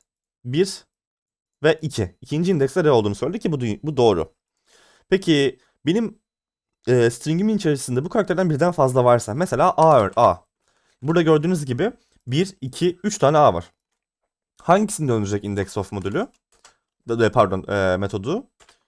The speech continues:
Yazdığım anda dört sonucunu döndürüyor. E, ilkini döndürdü bana. Yani birden fazla A olması önemli değil. İlk bulduğu A'yı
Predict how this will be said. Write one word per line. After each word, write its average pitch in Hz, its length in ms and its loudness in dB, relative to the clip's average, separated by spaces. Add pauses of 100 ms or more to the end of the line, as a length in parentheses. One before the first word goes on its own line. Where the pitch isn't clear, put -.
(220)
Yazdığım 165 340 2
anda 143 300 -2 (140)
dört 180 240 2
sonucunu 135 420 -4
döndürüyor. 98 400 -4 (720)
E, 101 640 2
ilkini 139 400 -2
döndürdü 87 380 -4
bana. 82 240 -8 (180)
Yani 131 340 -2
birden 139 240 2
fazla 160 320 4
A 156 80 8
olması 156 300 0
önemli 151 280 -2
değil. 233 220 -4 (300)
İlk 214 240 -4
bulduğu 160 500 0
A'yı 120 420 2